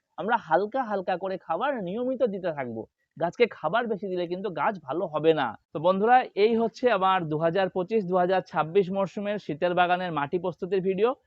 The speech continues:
ভিডিওটি ভালো লাগলে লাইক করবেন এবং গাছপ্রেমী বন্ধুদের মধ্যে শেয়ার করবেন। আর আপনি যদি আমার চ্যানেলে নতুন হয়ে থাকেন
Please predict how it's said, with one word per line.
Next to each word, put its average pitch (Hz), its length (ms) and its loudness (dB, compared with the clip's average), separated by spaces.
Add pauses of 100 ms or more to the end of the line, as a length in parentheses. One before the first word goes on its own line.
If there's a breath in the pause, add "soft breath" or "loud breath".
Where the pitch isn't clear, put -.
(220)
ভিডিওটি 160 380 0 (100)
ভালো 156 160 0
লাগলে 180 280 0
লাইক 165 280 0 (100)
করবেন 233 240 2
এবং 175 200 -2
গাছপ্রেমী 165 460 0
বন্ধুদের 156 440 -2
মধ্যে 147 200 -2
শেয়ার 135 260 0
করবেন। 113 280 -2 (340)
আর 127 100 2 (140)
আপনি 160 200 0
যদি 196 300 -2
আমার 180 140 0 (100)
চ্যানেলে 156 300 0 (100)
নতুন 185 220 -4
হয়ে 180 180 -2
থাকেন 214 180 -4